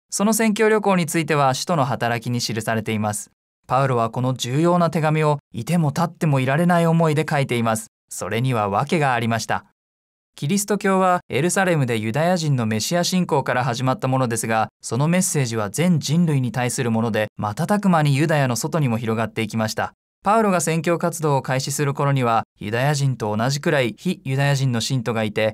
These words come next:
両者の間で大論争が起こっていたことについては、使徒の働き十五章に記されています。それまで神の契約の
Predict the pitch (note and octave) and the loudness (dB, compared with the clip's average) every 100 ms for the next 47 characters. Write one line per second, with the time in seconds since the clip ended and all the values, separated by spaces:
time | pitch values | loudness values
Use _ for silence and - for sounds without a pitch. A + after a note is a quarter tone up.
0 | - G#2+ C3 C#3+ A#2+ A2 G#2+ A2 G2+ G#2+ | -4 -4 0 0 0 0 -2 -4 -4 -6
1 | G#2+ A#2 G3 G#3+ G3 D3+ B2+ A#2+ C#3 A#2 | -4 0 2 4 2 2 2 0 -2 -4
2 | B2 B2 B2 B2+ A#2 A2+ B2+ A#2 A2 G#2+ | -4 -4 -4 -4 -4 -4 -4 0 2 0
3 | - - - A#2+ G#2+ G#2+ G#2+ G#2 A#2 G2+ | -2 -8 -4 -2 -4 -4 -4 -6 -6 -6
4 | A2+ E3 F3+ E3+ D3+ F3+ D3 A#2+ A#2 G#2+ | -4 -2 0 0 0 0 -2 -4 -4 -2
5 | G#2+ G#2 G2+ - - _ _ _ _ _ | -2 -2 -2 -6 -12 _ _ _ _ _
6 | _ - E3+ F#3+ G#3+ F#3 D#3 C#3 _ - | _ -6 -2 2 2 2 0 -2 _ -2
7 | F#3 G3 C#3 - B2+ C3 C3 C3+ | 2 4 2 0 0 0 0 -2